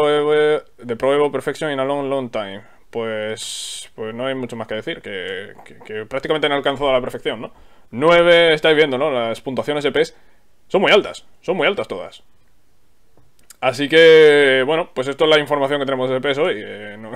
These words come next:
<laughs> no hay mucha información, pero vaya, yo con saber que las puntuaciones son tan altas,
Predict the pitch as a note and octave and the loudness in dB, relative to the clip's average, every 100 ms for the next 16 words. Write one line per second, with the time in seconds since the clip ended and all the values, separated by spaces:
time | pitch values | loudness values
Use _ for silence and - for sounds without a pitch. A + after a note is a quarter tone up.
0 | B2+ D#3 C#3+ C#3+ C#3+ D3 C#3 C3+ B2+ C#3+ | 2 2 2 0 2 0 0 0 0 -2
1 | G#3+ - - - - - B2+ C3 D#3 F2 | -4 -10 -20 -20 -20 -4 2 4 4 2
2 | - - - - - - - A#2 A2+ E3+ | -12 -20 -20 -20 -20 -20 -20 -14 0 2
3 | F#3+ F#3 D3+ C3 C3 B2+ C#3+ B2+ E3+ D3+ | 4 4 4 2 0 -4 -4 -4 -4 -6
4 | B2 B2 D3+ F3 G#3+ - | -6 -6 -4 -2 -4 -6